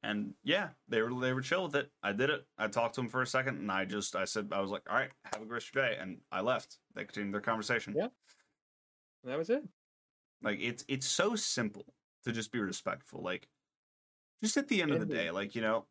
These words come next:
Speaker 1: if you're planning on being creepy towards a creator trying to date them, don't. It's not gonna work. And I mean, if you're a friend or a fan, just don't clip anything
Speaker 2: <laughs> Hmm.
Speaker 1: that, like, don't clip anything that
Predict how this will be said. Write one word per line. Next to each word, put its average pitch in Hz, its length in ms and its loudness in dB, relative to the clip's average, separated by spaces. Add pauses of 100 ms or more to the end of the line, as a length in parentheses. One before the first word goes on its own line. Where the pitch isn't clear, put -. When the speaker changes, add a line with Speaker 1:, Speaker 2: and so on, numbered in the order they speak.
Speaker 1:
if 139 140 0
you're 143 80 0
planning 180 300 2
on 143 80 4
being 127 180 2
creepy 123 260 -2
towards 113 240 0
a - 40 -18
creator 107 340 2
trying 101 280 0
to 95 60 -4
date 104 240 -2
them, 117 200 -8
don't. 135 320 2 (140)
It's 127 160 -4
not 117 140 4
gonna 104 160 0
work. 98 340 -4 (460)
And 143 120 2
I 143 40 2
mean, 143 280 2
if 143 120 -6
you're 170 140 2
a 165 60 -2
friend 165 300 2
or 131 120 4
a 107 60 -2
fan, 101 520 0 (520)
just 143 360 0 (120)
don't 185 420 0
clip 135 360 -2
anything 135 600 2
Speaker 2:
<laughs> 151 40 6
Hmm. 127 140 0 (200)
Speaker 1:
that, 117 380 0 (560)
like, 123 300 0
don't 196 300 0
clip 147 260 0
anything 143 420 2
that 107 200 0